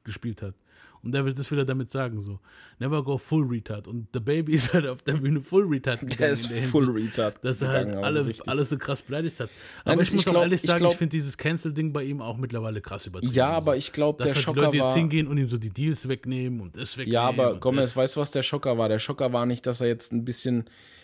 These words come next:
Speaker 2: gegen die L-G-B-T-Q-Community gegangen ist. Der Schocker war, dass der die Scheiße mit H I V eingeleitet hat.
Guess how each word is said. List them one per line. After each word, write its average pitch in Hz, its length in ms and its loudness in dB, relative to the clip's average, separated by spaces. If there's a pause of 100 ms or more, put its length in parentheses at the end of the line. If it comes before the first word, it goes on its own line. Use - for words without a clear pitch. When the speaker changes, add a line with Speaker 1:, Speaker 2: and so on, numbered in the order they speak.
(140)
Speaker 2:
gegen 127 260 2
die 113 180 0
L-G-B-T-Q-Community 120 1400 -2
gegangen 156 300 0
ist. 202 300 -4 (580)
Der 110 140 2
Schocker 143 440 0
war, 110 140 4
dass 120 180 0
der 120 80 0
die 117 120 0
Scheiße 127 460 0
mit 113 220 0
H 117 160 0
I 107 100 -2
V 120 300 2
eingeleitet 87 560 -6
hat. 78 120 -12